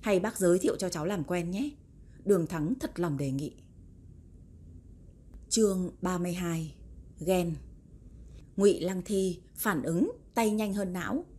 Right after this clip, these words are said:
Cô kéo Đường Tiểu Yên ra sau lưng mình, kiểu như cải trắng nhà mình sắp bị người ta cướp mất vậy.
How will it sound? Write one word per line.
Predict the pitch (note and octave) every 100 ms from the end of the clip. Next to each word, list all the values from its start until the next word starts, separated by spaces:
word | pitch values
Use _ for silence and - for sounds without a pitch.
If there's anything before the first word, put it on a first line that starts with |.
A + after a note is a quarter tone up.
| -
Cô | - G#3+
kéo | G3+ F3 G#3+
Đường | B3+ E3+
Tiểu | D#3+
Yên | F#3 F#3+
ra | F3+
sau | F3+ F3+
lưng | F3 E3+
mình, | D#3 C3+ - - -
kiểu | - F3
như | D3 G3+ G3 F#3 - -
cải | G3+ C#3+
trắng | - E3 C#4
nhà | E4
mình | F3 D#3+
sắp | - -
bị | G#3+
người | E3+ D#3+
ta | F#3+
cướp | - E4 -
mất | G#3
vậy. | G3 E3+